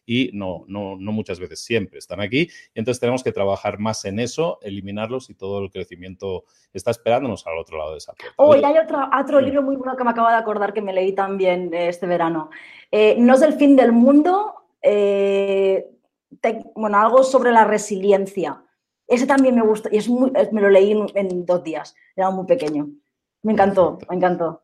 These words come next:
Speaker 2: también.
Speaker 1: Lo, lo ponemos aquí debajo, aquí sobre Impresionado va a salir también. Muchísimas gracias, eh, Gladys. Yo creo que sin duda puedo decir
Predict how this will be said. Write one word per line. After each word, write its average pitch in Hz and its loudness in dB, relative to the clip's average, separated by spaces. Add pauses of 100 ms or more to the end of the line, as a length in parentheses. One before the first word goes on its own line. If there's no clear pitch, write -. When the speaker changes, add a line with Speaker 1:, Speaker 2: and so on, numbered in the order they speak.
(140)
Speaker 2:
también. 165 -2
Speaker 1:
Lo, 107 -4
lo 107 -4
ponemos 110 -4
aquí 110 -2
debajo, 123 0
aquí 113 -4
sobre 107 -2
Impresionado 104 -6
va 98 -4
a 92 -6
salir 92 -10
también. 110 -8 (360)
Muchísimas 113 -6
gracias, 104 -2
eh, 98 -6
Gladys. 110 0
Yo 143 -2
creo 113 -2 (240)
que 98 -4
sin 95 -10
duda 127 -2
puedo 139 -4
decir 92 -8